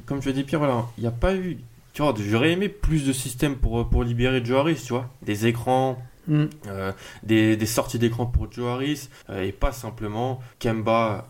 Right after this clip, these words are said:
Speaker 1: euh, avec le ballon pour créer avec un picot, Do-, Mitchell, euh, qu'on, qu'on, qu'on fait pénétrer, et puis après des joueurs à côté où on ressort les ballons. Et c'est là où des joueurs qui auraient, qui ont, qui auraient pu apporter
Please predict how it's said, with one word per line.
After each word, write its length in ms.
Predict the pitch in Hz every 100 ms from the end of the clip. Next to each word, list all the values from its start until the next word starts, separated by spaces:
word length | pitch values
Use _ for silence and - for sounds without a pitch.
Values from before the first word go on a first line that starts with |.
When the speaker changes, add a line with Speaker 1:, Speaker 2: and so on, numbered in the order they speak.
| -
Speaker 1:
euh, 360 | 90 92 90 120
avec 220 | 104 101
le 80 | 110
ballon 360 | 101 107 113 110
pour 240 | 113 -
créer 300 | - 120 110
avec 240 | 101 98 98
un 80 |
picot, 600 | 95 98 - 113 120 123
Do-, 220 | 117 113 107
Mitchell, 540 | 110 110 - 120 110
euh, 280 | 98 95 95
qu'on, 320 | - 98 95
qu'on, 240 | 92 - 101
qu'on 160 | -
fait 160 | 104 98
pénétrer, 480 | - 101 98 - 127
et 40 |
puis 140 | 123 98
après 340 | - 117 117 117 - - -
des 120 | 101
joueurs 180 | 98 101
à 40 |
côté 260 | - 101 123
où 80 | 104
on 80 |
ressort 280 | 95 101 101
les 80 | 98
ballons. 340 | 98 110 131 120 - -
Et 60 | 110
c'est 160 | -
là 100 | 127
où 80 | 117
des 180 | 104 104
joueurs 360 | 101 127 127 120
qui 320 | 104 95 98
auraient, 280 | 95 101 - -
qui 80 | 113
ont, 120 | 107 -
qui 140 | - 117
auraient 260 | 107 120
pu 160 | 117 202
apporter 500 | 156 - - 127 117